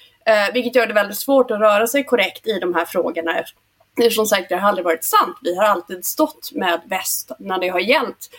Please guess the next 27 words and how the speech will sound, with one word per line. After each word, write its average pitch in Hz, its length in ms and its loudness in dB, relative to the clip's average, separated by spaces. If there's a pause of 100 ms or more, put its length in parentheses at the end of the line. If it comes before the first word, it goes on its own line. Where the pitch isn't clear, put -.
(160)
som 254 260 2
den 175 160 2
demokratiska 170 640 0
nation 165 440 -4
vi 165 80 -4
är. 226 400 0 (1200)
Eh, 233 260 6
sen 320 280 6
handlar 359 240 4
det 330 80 -2
väl 302 140 0
också 254 240 0 (100)
om 285 300 0
att, 254 300 -4
eh, - 220 0
rent 254 380 0
krasst, 330 440 0 (140)
dels 294 240 2
tror 302 120 2
jag 269 80 2
inte 247 120 4
Ryssland 196 500 -4
tror 180 200 -2
på 175 160 -6
det - 80 -4
här 175 220 -4
själva. 220 480 2